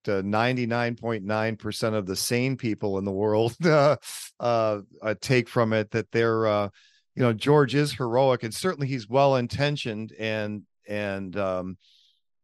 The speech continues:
you know, the other thing that strikes me about the movie, and I don't know if, if anyone in the series talks about this, is there, there is kind of a, a sense that, that,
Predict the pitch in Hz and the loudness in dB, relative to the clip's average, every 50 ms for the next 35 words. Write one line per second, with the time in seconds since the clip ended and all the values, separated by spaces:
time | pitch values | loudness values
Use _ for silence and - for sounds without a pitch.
0 | _ - 127 131 139 135 131 117 127 135 160 180 190 156 - - 165 156 143 123 | _ -4 0 2 4 4 2 2 2 2 2 2 0 -2 -2 -4 -4 -2 -2 -4
1 | 107 - - - - - 131 131 135 - - - 123 113 107 110 107 104 - 101 | -4 -4 -6 -8 -4 0 2 2 2 2 0 -4 -4 -2 0 0 0 -2 -2 -6
2 | 98 101 107 113 120 127 107 104 104 98 92 92 98 85 - 95 110 120 113 104 | -6 -4 -2 -2 -2 -2 -4 -6 -6 -6 -6 -8 -10 -8 -6 -4 -4 -4 -4 -2
3 | 110 113 113 113 104 - - _ - 98 - 117 117 117 110 110 113 107 104 101 | -2 -2 0 -2 -2 -6 -10 _ -12 -8 -6 -4 -4 -4 -4 -4 -4 -4 -4 -4
4 | 98 90 87 - - - 143 147 156 143 110 98 - - - 98 98 98 - - | -6 -6 -8 -8 -8 -6 -6 -4 -2 -2 -2 -4 -4 -6 -4 -2 -2 -2 -4 -6
5 | 104 92 98 95 95 92 - - 107 101 101 - - 104 98 98 92 - - - | -6 -4 -2 -2 -2 -2 -2 0 0 0 -2 -2 -4 -4 -4 -4 -4 -6 -8 -10
6 | - - - _ _ _ _ _ _ _ _ _ 123 120 127 - - 135 139 165 | -14 -20 -20 _ _ _ _ _ _ _ _ _ 0 0 0 2 2 2 4 6
7 | 208 233 220 - - 208 190 170 151 123 120 120 - - 98 - - - _ _ | 4 4 4 0 0 0 2 2 2 0 -2 -4 -4 -6 -12 -16 -18 -20 _ _
8 | _ _ _ _ _ _ _ _ _ _ _ _ _ - 117 110 - - - 147 | _ _ _ _ _ _ _ _ _ _ _ _ _ -8 -6 -4 -2 0 2 4
9 | 151 151 143 - - 123 113 - - 131 135 131 131 | 4 4 2 0 0 -2 -2 0 2 4 4 4 2